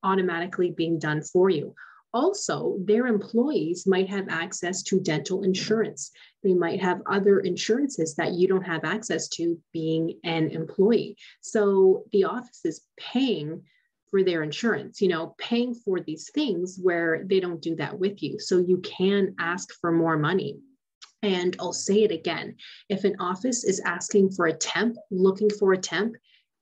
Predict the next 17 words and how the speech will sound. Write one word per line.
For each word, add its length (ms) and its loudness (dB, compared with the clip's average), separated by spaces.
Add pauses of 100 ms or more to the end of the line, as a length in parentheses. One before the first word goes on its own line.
(100)
they're 200 2
desperate, 580 -2
so 140 2
you 220 4
can 640 2
ask 400 0
for 120 0
more 200 0
money. 360 -2
I'm 160 2
going 260 4
to 100 -8
go 180 0
over 280 2
in 140 -2
another 360 0
video 460 -4